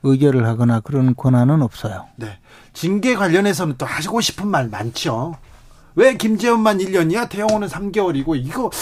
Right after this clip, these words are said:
Speaker 2: 이 납득이 안 가, 납득이 안 가, 이렇게 얘기하는 사람
Speaker 1: 아니,
Speaker 2: 많아요.
Speaker 1: 근데 태영호 최고위원은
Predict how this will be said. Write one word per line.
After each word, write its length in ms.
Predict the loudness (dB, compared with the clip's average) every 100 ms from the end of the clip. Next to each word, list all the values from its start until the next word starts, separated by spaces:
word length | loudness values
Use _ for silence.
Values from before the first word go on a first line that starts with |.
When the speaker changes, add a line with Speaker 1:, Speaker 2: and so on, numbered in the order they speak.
| -10 -6
Speaker 2:
이 300 | -2 0 0 0
납득이 540 | -2 -6 -2 0 2
안 160 | 0 2
가, 100 | 2
납득이 400 | 2 0 0 0
안 100 | 0
가, 80 |
이렇게 300 | -2 -2 -2
얘기하는 320 | -4 -2 -4 -6
사람 220 | -12 -6
Speaker 1:
아니, 200 | 4 6
Speaker 2:
많아요. 20 |
Speaker 1:
근데 440 | 6 6 6 6 2 -2 -20
태영호 1300 | 0 2 4 4 4 4 4 2 2 0 -2 -4 -6 -10 _
최고위원은 720 | -2 4 4 6 6 4 2